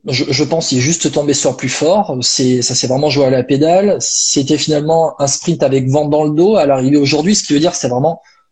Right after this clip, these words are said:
ça, c'était vraiment le mec le plus fort qui gagnait. Et le, pour moi, le classement final reflète très bien les formes actuelles. Et, euh, autre chose, tu regardes le top cinq de Liège-Bastogne-Liège aujourd'hui,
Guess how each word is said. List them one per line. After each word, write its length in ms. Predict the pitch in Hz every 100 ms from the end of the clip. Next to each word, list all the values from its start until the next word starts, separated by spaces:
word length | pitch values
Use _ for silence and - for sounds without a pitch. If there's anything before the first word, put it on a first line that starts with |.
| _ _ _
ça, 220 | - - 120
c'était 180 | 120 -
vraiment 220 | 120 147
le 120 | 151 135
mec 200 | 151 -
le 80 |
plus 140 | 135 139
fort 200 | 165 -
qui 140 | -
gagnait. 520 | 131 127 139 175 220 - _ _ _ _ -
Et 600 | 135 139 139 139 139 135
le, 320 | 135 131 127 -
pour 160 | 147 135
moi, 220 | 175 214
le 120 | 156
classement 420 | - 175 202 160
final 320 | 135 147 185
reflète 460 | 151 135 - 170 - -
très 240 | - 147
bien 220 | 143 175
les 100 | 143
formes 360 | 127 - 160 147
actuelles. 640 | 135 127 - 139 190 220 - _ _ _ _ _
Et, 360 | - 147 139 -
euh, 340 | 131 120 120 123 -
autre 280 | 156 -
chose, 460 | 131 196 302 190 147
tu 140 | - 190
regardes 500 | 175 165 156 147 120
le 220 | 175 190
top 200 | 190 -
cinq 420 | - 180 156 -
de 140 | 131 147
Liège-Bastogne-Liège 760 | 147 135 131 127 147 135 131
aujourd'hui, 640 | 127 123 120 135 202 254